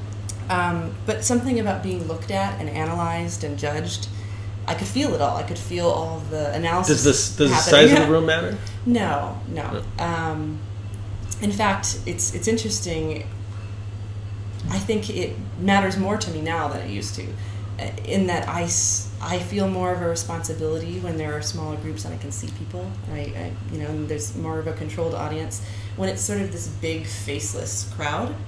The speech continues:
Speaker 2: Yeah.
Speaker 1: it's a completely different experience. There's not as much accountability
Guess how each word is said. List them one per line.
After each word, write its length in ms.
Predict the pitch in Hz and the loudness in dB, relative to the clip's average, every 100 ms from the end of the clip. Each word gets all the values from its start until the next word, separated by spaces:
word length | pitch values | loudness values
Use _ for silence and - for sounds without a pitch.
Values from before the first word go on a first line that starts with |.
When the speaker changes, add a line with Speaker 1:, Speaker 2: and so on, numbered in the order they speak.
| - | -4
Speaker 2:
Yeah. 400 | 104 95 90 - - | -2 0 0 -2 -4
Speaker 1:
it's 180 | - | -4
a 40 | 214 | -2
completely 520 | 233 202 226 202 190 | -2 -2 -4 -4 -4
different 400 | 175 170 151 - - | -6 -6 -6 -8 -8
experience. 640 | - - 269 254 - - - | -8 -6 -4 -4 -4 -6 -6
There's 300 | 165 160 - | -4 -4 -4
not 220 | 160 156 | -6 -6
as 140 | 156 156 | -6 -6
much 560 | 151 147 - - - - - - - | -6 -6 -4 -4 -6 -8 -8 -8 -8
accountability 720 | - 185 165 151 - 101 98 | -6 -4 -4 -4 -4 -4 -6